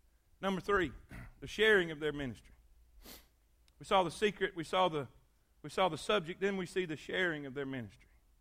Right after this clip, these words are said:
There's three things I want everybody to get right here. <clears throat> Write this down. First, Peter was aware of the situation. The Bible says he fastened his eyes upon him.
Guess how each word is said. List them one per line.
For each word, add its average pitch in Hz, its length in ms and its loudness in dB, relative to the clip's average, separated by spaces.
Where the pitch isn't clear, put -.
There's 160 140 -6
three 269 180 2
things 196 300 2
I 196 80 4
want 190 160 0
everybody 185 260 0
to 156 60 -14
get 156 180 -4
right 135 160 -4
here. 113 160 -8
<clears throat> - 80 -12
Write 202 200 6
this 180 160 0
down. 151 320 -4
First, 240 320 6
Peter 220 240 4
was 185 120 6
aware 185 560 4
of 156 60 -10
the 135 80 -12
situation. 147 640 -6
The 165 60 -8
Bible 196 260 8
says 190 220 2
he 180 80 0
fastened 202 540 4
his 160 100 -2
eyes 175 480 6
upon 156 360 -4
him. 131 260 -6